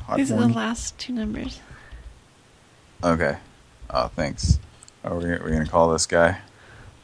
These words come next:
Speaker 2: Naughty Dennis.
Speaker 1: Yeah. We'll probably be waking him up. We'll probably hear some reruns of Three's Company going in the background.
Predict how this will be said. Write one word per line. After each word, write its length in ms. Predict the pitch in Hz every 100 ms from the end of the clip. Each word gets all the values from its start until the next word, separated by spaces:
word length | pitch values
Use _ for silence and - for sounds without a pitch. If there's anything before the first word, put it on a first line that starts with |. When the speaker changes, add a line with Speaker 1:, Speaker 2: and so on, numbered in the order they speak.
| - 294
Speaker 2:
Naughty 480 | 277 277 269 254
Dennis. 640 | 233 226 214 220 - - - - - - - - - - - - - - - - - -
Speaker 1:
Yeah. 220 | - - - - - - - - _ - - - - - - - - - - - - - - 87
We'll 120 | 82
probably 260 | - 90 82
be 40 | 80
waking 380 | 82 87 85 85
him 120 | 85
up. 240 | 87 85 - - - - -
We'll 100 | - 107
probably 240 | 85 82
hear 420 | 82 85 82 85 101 - _
some 240 | - 90
reruns 400 | 87 85 85 82 80
of 80 |
Three's 280 | 78 95 85
Company 360 | - 92 85 82
going 280 | 87 90 92
in 140 | 90
the 60 | 101
background. 500 | 92 - 104 107 107